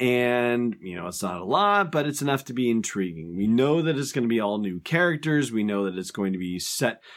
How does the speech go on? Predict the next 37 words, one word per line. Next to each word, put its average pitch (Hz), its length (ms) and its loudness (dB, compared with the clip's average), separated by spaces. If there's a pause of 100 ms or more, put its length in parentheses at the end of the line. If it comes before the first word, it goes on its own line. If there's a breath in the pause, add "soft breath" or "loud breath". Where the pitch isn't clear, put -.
(140 loud breath)
within 110 640 4
an 101 120 -2
existing 98 560 -2
timeline 190 560 2
in 160 80 2
the 147 60 2
Star 147 200 0
Wars 135 160 2
universe, 120 380 0
but 107 180 -2
as 104 140 -4
far 113 260 0
as 104 160 -2 (360 loud breath)
who 185 160 4
those 170 180 4
characters 131 440 0
are, 110 260 2
what 135 220 0
they're 143 120 2
gonna 127 140 2
be 117 140 4
up 110 160 -2
to, 107 320 0
where 110 380 0
in 170 100 2
the 156 60 0
galaxy 175 480 0
this 147 180 0
is 127 80 -6
gonna 120 180 0
be 117 120 0
taking 110 320 -2
place, 107 320 -2 (320 loud breath)
we 123 100 2
don't 127 180 2
necessarily 113 460 -2
know. 92 240 -4